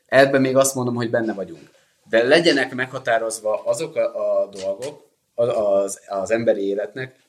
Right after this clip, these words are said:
ahol bizony nem tudsz elmenni a biológia mellett, és ott viszont akkor a biológiai alap legyen meghatározó. Csak hogy az a probléma, hogy ha mondjuk az én most zseniális ötletemet bevezetnénk, akkor az egy skizofrén állapotot eredményezne,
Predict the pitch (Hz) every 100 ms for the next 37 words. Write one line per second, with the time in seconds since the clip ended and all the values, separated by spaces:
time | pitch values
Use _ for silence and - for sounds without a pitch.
0 | _ 113 113 120 123 131 131 135 151 170
1 | 156 113 - 117 113 107 104 117 120 110
2 | 98 101 90 95 113 139 139 - 110 -
3 | 107 131 127 107 107 127 123 117 - 120
4 | - 107 131 110 101 101 104 104 107 95
5 | 98 95 95 90 92 87 101 98 107 117
6 | 120 151 156 - _ _ - 127 127 147
7 | 135 - 113 123 127 117 117 113 107 110
8 | 110 113 123 120 113 107 - _ _ -
9 | 135 156 131 110 101 123 113 113 110 95
10 | 95 107 123 123 139 139 - _ 120 -
11 | 123 127 127 - - 127 107 113 117 113
12 | 107 107 101 - - 107 110 127 131 131
13 | - 139